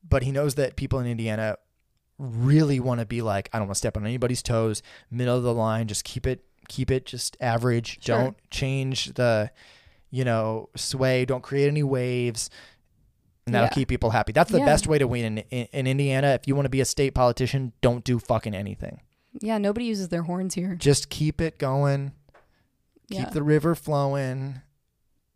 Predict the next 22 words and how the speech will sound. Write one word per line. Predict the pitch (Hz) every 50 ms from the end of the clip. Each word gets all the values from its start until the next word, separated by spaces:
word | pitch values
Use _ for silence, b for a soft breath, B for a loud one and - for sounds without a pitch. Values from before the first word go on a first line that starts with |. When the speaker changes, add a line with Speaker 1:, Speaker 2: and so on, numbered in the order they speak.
| _ _
Speaker 1:
No | - 113 117 113
waves | 123 139 151 156 160 143 143
on | 170 165
the | 160
Wabash. | 151 143 135 135 135 127 131 127 131 127 127 123 - - - - _ _ _ _ _ _ _ _ _ -
You'll | - 123 120
get | 113 113 104
reelected | 107 107 107 107 104 98 - 107 107
for | - - 107
a | 107
long | 104 104 101
time. | - - - - - - -
Like, | 120 120 - -
that, | 131 127 127 - -
that's | 135 139 131 131 -
the | - 135
way | 120 120 113
to | 107
do | 101 107 98
it. | 92 - B B B B B B B B B B B B B B B _ -
Um, | 143 139 135 123 123 123 127 131 - - -
which, | 180 175 139 170